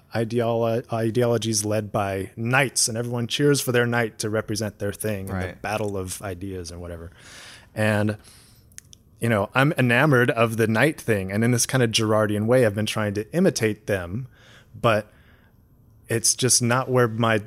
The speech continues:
Speaker 1: heart is. It just doesn't feel comfortable. I don't know how to do it. And when I try to force it, I always regret it.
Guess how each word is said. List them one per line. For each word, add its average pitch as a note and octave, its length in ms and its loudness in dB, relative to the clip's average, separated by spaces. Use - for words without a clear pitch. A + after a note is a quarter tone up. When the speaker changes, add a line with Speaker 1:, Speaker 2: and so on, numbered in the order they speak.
Speaker 1:
heart D3 280 0
is. F#2+ 240 -4
It F2+ 100 -8
just - 160 -6
doesn't B2 340 0
feel B2 260 4
comfortable. B2+ 640 -2
I A2 80 4
don't A2+ 180 -2
know A#2+ 80 0
how A2+ 80 -2
to G#2+ 80 0
do G#2 540 2
it. C3+ 240 6
And A#2 120 2
when B2 120 4
I - 20 4
try C#3+ 220 2
to C3+ 80 2
force - 480 2
it, B2+ 280 4
I G#2 100 -12
always A#2+ 440 2
regret F2+ 320 -10
it. - 100 -20